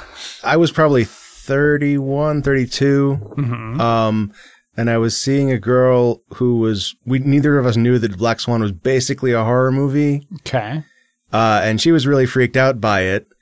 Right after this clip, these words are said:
Speaker 1: And then she had to drive us home. And this was, like, the first time in my life where I, like, had, I guess, had enough empathy to realize that, like, the person driving probably wishes they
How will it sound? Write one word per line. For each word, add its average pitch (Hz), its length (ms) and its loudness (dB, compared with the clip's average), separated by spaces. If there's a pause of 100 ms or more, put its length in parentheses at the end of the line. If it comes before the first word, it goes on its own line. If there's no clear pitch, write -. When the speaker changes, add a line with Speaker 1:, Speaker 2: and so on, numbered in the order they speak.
(360)
Speaker 1:
And 123 160 0
then 123 160 2
she 143 220 0
had 135 160 2
to 117 80 -2
drive 113 320 0
us 110 160 -2
home. 104 500 0 (720)
And 127 140 2
this 151 140 0
was, 170 140 4
like, 135 180 2
the - 100 0
first 165 320 0
time 147 260 2
in 135 80 2
my 120 160 2
life 113 600 0
where 113 520 0 (600)
I, 120 180 2
like, 110 460 0 (100)
had, 127 380 0 (180)
I 113 100 0
guess, 135 340 2
had 135 280 0
enough 127 320 0
empathy 131 760 -2 (300)
to 131 140 0
realize 120 580 2
that, 110 140 0
like, 107 480 -2 (500)
the 113 120 -4
person 131 420 2
driving 123 520 2
probably 127 320 2
wishes 120 400 -2
they 120 300 2